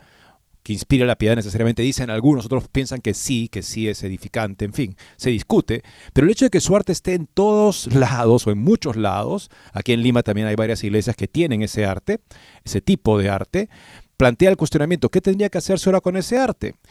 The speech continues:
Es un cuestionamiento que también se están planteando en, eh, el santuario principal de Brasil, Nuestra Señora de Aparecida,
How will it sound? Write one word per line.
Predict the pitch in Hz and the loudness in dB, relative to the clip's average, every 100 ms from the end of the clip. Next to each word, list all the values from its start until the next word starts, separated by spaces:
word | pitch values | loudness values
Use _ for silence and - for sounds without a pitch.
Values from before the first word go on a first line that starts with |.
| _ _ | _ _
Es | 110 | -6
un | 151 | -2
cuestionamiento | 160 151 131 143 156 | -2 -2 -2 0 0
que | 117 | 0
también | 110 | -2
se | 127 | -2
están | 143 143 | -4 -2
planteando | 175 - 156 156 180 208 - | -2 0 0 2 0 0 2
en, | 147 180 202 - | 2 2 -2 -4
eh, | 110 104 98 92 95 - | -2 0 -2 -8 -16 -8
el | 120 | -6
santuario | - 110 110 143 156 | -4 -4 2 2 2
principal | 135 110 107 - 127 | -2 -2 -2 0 2
de | 135 | 2
Brasil, | 117 98 208 | 0 -2 -2
Nuestra | 160 101 | -2 -2
Señora | 95 135 | -2 0
de | |
Aparecida, | 139 170 196 - 127 147 | 2 2 0 0 0 0